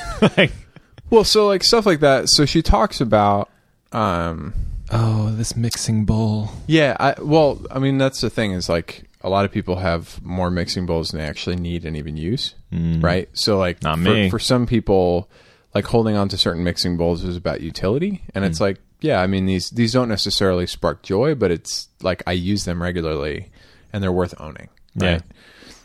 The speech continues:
Speaker 2: Um, whereas, like, for other things, it's like, "Why on earth do I have six cheese graters? This is actually kinda crazy. I
Speaker 1: Yeah,
Speaker 2: really
Speaker 1: but
Speaker 2: like this one. It remind, you know, like, it reminds
Speaker 1: Mm.
Speaker 2: me, my grandmother gave it to me, and it reminds me of her, you
Speaker 1: Sure.
Speaker 2: know? It's like, why do I have the other five?"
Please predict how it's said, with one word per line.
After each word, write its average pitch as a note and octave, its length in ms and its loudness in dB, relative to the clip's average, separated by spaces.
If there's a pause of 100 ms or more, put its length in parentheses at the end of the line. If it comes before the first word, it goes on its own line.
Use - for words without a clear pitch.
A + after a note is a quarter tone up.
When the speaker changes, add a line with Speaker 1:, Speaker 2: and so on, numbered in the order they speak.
(120)
Speaker 2:
Um, F2+ 460 0
whereas, A2 380 2
like, G#2 160 0
for - 160 -2
other A2 200 2
things, F#2 280 -2
it's - 160 -6
like, F2+ 120 -6
"Why F2+ 560 -6
on F#2 180 -2
earth G2 260 -4
do F#2 100 0
I E2 40 0
have E2 160 -6
six - 460 -4
cheese F2+ 280 -4
graters? - 460 -6
This - 240 -10
is F2+ 140 -10
actually - 480 -10 (140)
kinda - 160 -10
crazy. F#2+ 720 -2 (400)
I - 60 0
Speaker 1:
Yeah, A2 100 4
Speaker 2:
really F#2 140 4
Speaker 1:
but G#2 40 2
Speaker 2:
like G2 320 -2
this B2 240 2
one. F#2+ 320 0
It - 100 -6
remind, F2+ 400 -6
you G#2 80 -2
know, F2+ 200 -2
like, - 440 -8
it - 60 -8
reminds E2+ 440 -2
Speaker 1:
Mm. - 40 -20
Speaker 2:
me, F2 280 -4
my F2+ 120 0
grandmother G#2 440 0
gave D#2+ 180 -6
it - 80 -10
to - 120 -16
me, - 100 -12
and - 100 -14
it - 80 -14
reminds D#2+ 340 -10
me E2 100 -6
of E2+ 100 -8
her, - 300 -2 (140)
you G2 80 -4
Speaker 1:
Sure. F2 260 2
Speaker 2:
know? - 0 - (480)
It's - 120 -8
like, F#2 140 -4
why F2 160 2
do F2 80 2
I F2 60 2
have E2+ 180 -2
the E2 60 -2
other D2+ 140 -4
five?" - 500 -6